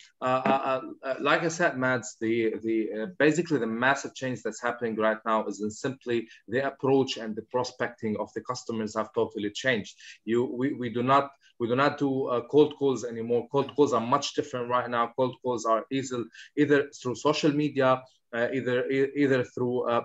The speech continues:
the social networking. So it's not easy anymore to do the cold calling process, which usually back at the day used to give us a big funnel of prospect pipeline where you go and do the, the normal sales, sales process.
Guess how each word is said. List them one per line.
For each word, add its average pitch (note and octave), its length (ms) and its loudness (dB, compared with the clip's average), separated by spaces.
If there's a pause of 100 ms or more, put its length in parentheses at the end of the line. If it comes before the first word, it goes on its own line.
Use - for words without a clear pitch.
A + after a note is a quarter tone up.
the B2 80 4
social C#3 320 0
networking. C3 680 -2
So B2 160 -4
it's - 220 -4
not E3 260 4
easy D3 300 -2
anymore B2 420 2
to - 160 -20
do A#2+ 260 -4 (300)
the A#2+ 160 2
cold B2 300 6
calling A#2+ 480 4
process, B2+ 320 0
which - 500 -8
usually C#3 560 4
back C3+ 320 2
at C3 80 0
the A#2+ 80 6
day B2 360 2 (180)
used C3 260 -2
to B2 80 -2
give B2 300 2
us B2 240 4
a A#2 60 -10 (140)
big C3 200 2
funnel B2 420 4
of A#2+ 80 -2 (100)
prospect B2 440 0 (100)
pipeline A#2 460 2
where A2 100 0
you A2 180 0
go A#2+ 260 6
and A2+ 200 -4
do A#2 240 -4
the, A2+ 220 -4
the A#2 80 -6
normal A2+ 340 -2
sales, A2+ 480 2
sales A#2 300 -2
process. - 480 -2